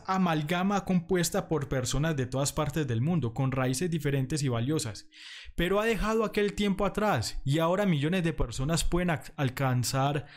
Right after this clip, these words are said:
la visibilidad en muy extrañas ocasiones tuvieron en décadas anteriores. Pura retórica para intentar justificar una calumnia a una persona que puso un tweet que eso no es incitar al odio, sino lo mal representados que están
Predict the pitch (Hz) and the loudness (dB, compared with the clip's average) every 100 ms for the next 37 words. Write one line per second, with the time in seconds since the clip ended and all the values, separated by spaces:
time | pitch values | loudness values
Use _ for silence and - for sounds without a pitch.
0 | - - 180 185 190 175 160 151 160 170 | -8 0 0 0 0 2 2 2 2 0
1 | 180 - 196 196 196 185 196 196 185 175 | -2 0 4 4 4 0 0 0 2 0
2 | 151 135 160 175 - 143 151 175 147 139 | 0 0 0 2 2 2 2 2 2 0
3 | 147 175 151 139 135 139 160 120 - 208 | 0 0 0 0 0 0 0 -2 -4 -2
4 | 196 165 123 147 151 160 - 165 143 - | 0 0 0 0 0 0 0 0 0 -4
5 | - - _ _ - - - 156 151 151 | -20 -20 _ _ -18 -16 -6 -2 -2 -2
6 | 143 147 139 156 - 165 160 131 120 147 | 0 0 0 -2 0 -2 0 -2 0 0
7 | 143 143 - - - - - 202 202 185 | 0 -2 -10 -16 -16 -10 -2 0 0 -2
8 | 160 143 175 175 180 190 190 160 - - | -2 2 2 2 2 2 2 -2 -6 -16
9 | - - 147 160 190 185 151 143 156 156 | -12 -4 0 2 0 0 -2 0 0 0
10 | 175 - 143 - 131 196 170 - 180 170 | 0 -2 -2 0 0 0 0 0 -2 -4
11 | - - - - 165 165 160 185 180 185 | -10 -16 -12 -4 0 0 0 2 4 4
12 | 185 175 175 170 135 131 147 165 175 139 | 4 2 0 0 0 0 2 2 4 2
13 | 120 135 143 156 185 185 185 220 233 226 | 2 2 2 2 2 2 2 2 0 0
14 | 220 170 139 131 - 151 170 175 - 123 | 0 -2 0 0 0 0 2 0 0 -2
15 | - 135 139 143 | 0 0 0 0